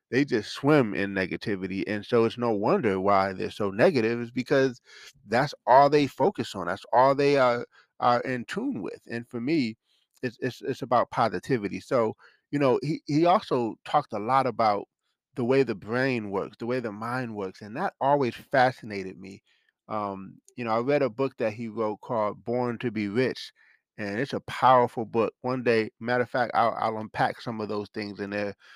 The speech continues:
on some future episodes. But one of the big things that really sticks with me that he taught, that I learned,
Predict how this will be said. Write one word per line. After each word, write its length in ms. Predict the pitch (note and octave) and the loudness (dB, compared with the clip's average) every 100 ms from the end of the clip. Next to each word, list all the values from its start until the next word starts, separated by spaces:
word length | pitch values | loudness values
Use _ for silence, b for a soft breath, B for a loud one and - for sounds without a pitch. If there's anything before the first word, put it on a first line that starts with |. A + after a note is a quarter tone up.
| b b | b b
on 160 | A2+ A2 | -8 -6
some 180 | G#2 | -10
future 400 | G2 C#3+ D#3+ A#2+ G#2+ | -6 -6 -2 0 0
episodes. 480 | - - G#2 G2 - | -4 -2 0 0 0
But 160 | G#2 - B B - | 0 0 B B -2
one 200 | B2 A3+ | 4 6
of 60 | |
the 120 | D#3 | 6
big 360 | F#2+ - D3+ E3 - | 4 2 4 4 2
things 300 | C3+ A#2+ G#2+ | 0 0 0
that 220 | G#2+ F2 | 0 0
really 380 | G2 A#2+ D3+ B2 | -2 0 0 0
sticks 360 | - A#2+ G2+ A#2 | -4 -6 -6 -8
with 160 | G#2 | -8
me 160 | A2+ G#2 | -6 -2
that 200 | G#2 F#2 | -2 -2
he 180 | A2 C#3 | 0 -2
taught, 420 | - C#3 C#3+ - | 2 4 4 2
that 200 | G#2+ G2 | 0 2
I 80 | G2+ | 2
learned, 500 | G2 A2+ C#3 E3 | 2 -2 -2 -6